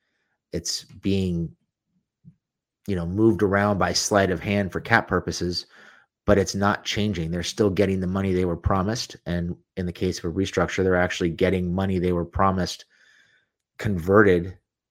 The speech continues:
from base salary to signing bonus, which is prorated over the life of the deal. And that's where the savings comes from. So players don't have to approve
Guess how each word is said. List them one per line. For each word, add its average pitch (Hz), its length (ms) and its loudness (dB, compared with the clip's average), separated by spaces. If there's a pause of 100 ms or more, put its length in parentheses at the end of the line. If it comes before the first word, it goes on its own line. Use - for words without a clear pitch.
(180)
from 90 320 0
base 95 340 2
salary 87 640 2 (500)
to - 80 -8
signing 90 360 -2
bonus, 73 360 -12
which 85 160 -8
is 78 80 -8
prorated 87 580 0
over 85 160 -4
the 82 60 -4
life 82 260 -8
of 78 60 -14
the 80 80 -10
deal. 101 260 2
And 85 80 -4
that's 85 180 -6
where 82 60 -8
the 82 60 -4
savings 80 360 -4
comes 78 220 -12
from. 67 240 -10
So 80 320 -4 (400)
players 110 320 6 (140)
don't 107 240 4
have 101 300 0
to 85 120 -4
approve 76 460 -4